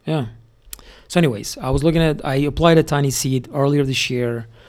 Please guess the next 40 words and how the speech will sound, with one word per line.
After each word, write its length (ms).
I, 320
um, 760
I 80
didn't 160
get 100
an 140
email, 340
which 220
meant 180
that 120
I 100
didn't 320
even 280
get 160
an 100
interview. 680
I 160
was, 480
uh, 260
just 200
starting 300
out. 440
Claritask 460
was 140
at, 120
I 100
think, 160
at 100
zero. 560
I'm 160
not 140
sure 140
even 240
if 120
it 60
started, 440
if 100
I 40
was 240
live. 260